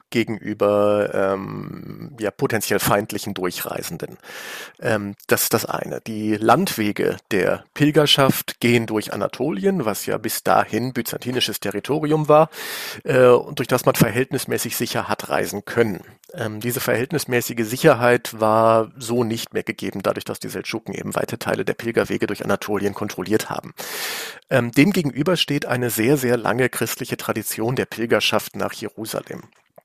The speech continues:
Wie gesagt, der Landweg führt durch Anatolien, ähm, der Seeweg an der anatolischen Küste entlang.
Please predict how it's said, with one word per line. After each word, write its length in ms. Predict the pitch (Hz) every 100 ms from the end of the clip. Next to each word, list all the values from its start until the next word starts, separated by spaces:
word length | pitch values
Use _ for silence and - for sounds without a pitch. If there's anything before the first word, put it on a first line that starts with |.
| _ _ - -
Wie 100 | 117
gesagt, 380 | 98 92 131 -
der 80 | 98
Landweg 440 | 98 151 - 110
führt 220 | - 113 110
durch 160 | 101
Anatolien, 640 | 92 92 - 135 165 170 165 - - - -
ähm, 360 | 143 123 113 113
der 140 | 123
Seeweg 720 | 120 113 123 117 117 - -
an 80 | 110
der 220 | 107 104
anatolischen 520 | 113 110 - 120 - 123
Küste 380 | 117 - -
entlang. 480 | - 92 - - -